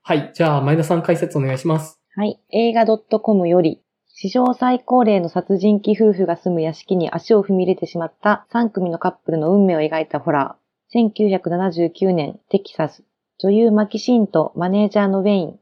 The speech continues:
Speaker 2: ブロンド女優のボビー・リンと俳優ジャクソン。自主映画監督の学生アールジェイとその恋人で録音担当のロレインら、六人の男女は、新作映画、農場の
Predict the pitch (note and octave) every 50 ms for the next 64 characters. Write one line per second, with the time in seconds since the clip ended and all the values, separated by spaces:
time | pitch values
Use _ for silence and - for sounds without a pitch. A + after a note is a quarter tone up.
0 | _ _ - G3 G#3+ A3+ A#3 A3+ A3 A#3 A3+ A#3+ B3 A#3+ A3 G3+ F3+ D#3+ C#3+ D#3+
1 | F3 F3 F3+ G3+ G3+ G#3 G3+ A3 G#3+ G3+ F3+ - D#3 D#3 - - D#3 D#3+ F#3 F#3+
2 | F#3+ F#3 F#3+ F3+ - F#3+ F#3+ - - - D3+ C#3+ - - _ _ _ _ _ _
3 | - F#3+ - - A#3+ B3 B3 A3+ B3 - - B3+ A#3+ A3+ G#3+ - F#3+ - E3+ D#3+
4 | D#3+ D#3 D#3+ - - - - F#3 F3+ - - G3 G3 G3+ G3 G#3 F#3 - G#3+ G3
5 | F3 - - D3+ - - _ _ - G3+ G#3 G#3 - A3 G#3+ F#3+ G3+ - G#3 G3+
6 | G3+ G3+ G3 F#3+ F#3+ - G#3+ A3 G#3+ G#3 - A3+ A3 G3+ - - E3+ D#3+ D3+ C#3+
7 | - - - E3+ F3 F#3+ G3 F#3+ F3 D#3+ D3 C#3 C3+ - - _ _ _ - G3
8 | G3 - - A#3 A3 A3 G3+ F3 E3 D#3 - F3 E3+ E3+ D#3 - D3+ D3+ F3+ F3+
9 | - - _ _ _ _ - - A#3 A#3 G#3+ - G#3+ - A#3+ A#3+ A3+ F#3 E3+ D3+
10 | - - _ _ _ _ - G#3 A#3 A#3+ A#3 F3+ - F#3 E3+ D#3+ D3+ C#3+ C#3+ -
11 | -